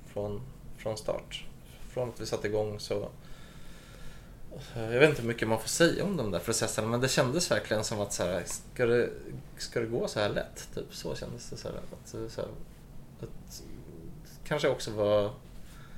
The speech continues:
det kanske var, också var så nytt format så att det var lite svårt att, eh, att använda de normala feedbackrundorna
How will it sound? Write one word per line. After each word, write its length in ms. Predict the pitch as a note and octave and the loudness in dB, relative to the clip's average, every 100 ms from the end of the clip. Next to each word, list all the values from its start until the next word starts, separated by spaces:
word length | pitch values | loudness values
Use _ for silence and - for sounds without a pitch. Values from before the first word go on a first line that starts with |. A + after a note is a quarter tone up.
| - - - - | -14 -16 -14 -6
det 100 | - | 0
kanske 240 | C3+ C3+ B2+ | 6 6 6
var, 100 | B2 | 4
också 340 | G2+ B2 - | 4 2 0
var 140 | A#2 | 2
så 120 | A#2 A2+ | 2 4
nytt 320 | C3 C3+ - | 4 2 0
format 520 | - A#2 D#3+ E3+ - | 6 8 8 6 4
så 60 | A#2+ | 0
att 80 | |
det 80 | - | 2
var 80 | A2+ | 0
lite 160 | G#2+ - | 0 -2
svårt 440 | - C#3+ C3+ - | 0 4 2 2
att, 380 | G2+ - - - | 0 0 -6 -4
eh, 360 | G2 G2+ G2 G2 D#2+ - - A#2 A2+ - | 0 0 0 -2 -4 -6 -6 -4 -4 -4
att 140 | - | 2
använda 520 | G#2+ A2+ A#2 C3 A2+ | 2 4 4 4 2
de 200 | F#2+ G2 | 0 0
normala 720 | G2 G2 G2+ G2 G2 G2+ G#2 - - - - - - - | -2 2 4 4 2 0 0 -4 -10 -12 -12 -12 -12 -10
feedbackrundorna 1300 | - G#2 G#2 G2+ - - - - - A2+ G#2+ G#2 - | -4 -2 0 -2 -2 -12 -10 -6 -2 0 0 -2 -4